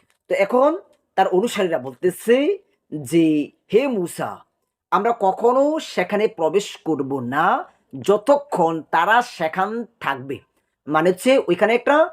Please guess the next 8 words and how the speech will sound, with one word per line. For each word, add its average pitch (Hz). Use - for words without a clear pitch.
ওই 185
যে 220
আমালিকা 196
একটা 233
সম্প্রদায়, 196
গত 180
ক্লাসে 202
বলেছিলাম, 190